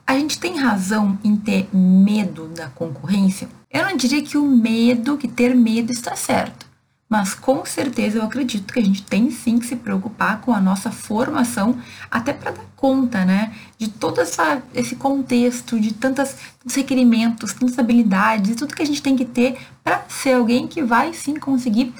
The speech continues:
se dar bem na faculdade de Direito, aliás, não só na faculdade, no mercado de trabalho também.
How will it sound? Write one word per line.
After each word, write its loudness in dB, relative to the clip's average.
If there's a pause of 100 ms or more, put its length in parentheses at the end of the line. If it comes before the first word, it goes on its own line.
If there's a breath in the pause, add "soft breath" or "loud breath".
(180 loud breath)
se -6
dar 0
bem 4
na 4
faculdade -2
de 4
Direito, 0
aliás, 0
não 2
só 0
na 2
faculdade, -2
no 6
mercado 0
de -2
trabalho 0
também. 0